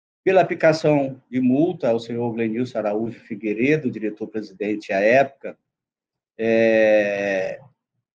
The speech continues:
de dez por cento correspondente ao valor a ser de-,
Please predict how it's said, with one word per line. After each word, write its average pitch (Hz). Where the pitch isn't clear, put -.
de 113
dez 156
por 160
cento 156
correspondente 123
ao 113
valor 110
a 110
ser -
de-, 107